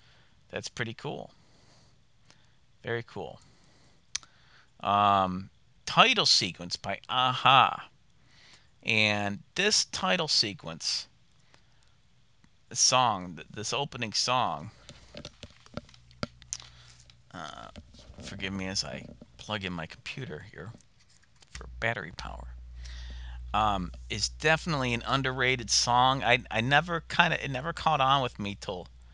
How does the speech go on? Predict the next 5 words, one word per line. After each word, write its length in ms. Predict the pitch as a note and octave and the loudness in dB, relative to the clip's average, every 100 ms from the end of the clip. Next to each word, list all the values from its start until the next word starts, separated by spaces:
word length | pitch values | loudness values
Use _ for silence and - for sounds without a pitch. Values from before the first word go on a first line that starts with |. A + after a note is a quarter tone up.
| - - - - | -20 -20 -20 -4
more 200 | A2+ B2 | 0 0
recently, 840 | G#2+ A#2 B2 - A#2 B2+ C3 C3+ - - - - - | 0 2 2 0 -2 -2 -2 -4 -10 -18 -20 -20 -10
um, 480 | G2 G2 F#2+ F2+ F2 - - - - - - - - - - - | -4 0 2 0 -2 -10 -20 -20 -20 -20 -20 -20 -20 -18 -18 -12
upon 640 | - - A2 G#2 G#2 G2 - - | -12 -2 2 4 2 -2 -8 -14
rewatchings, 960 | - A2 G#2+ G#2+ A2 - A#2 A#2 - | -6 -4 0 0 2 2 0 -2 -6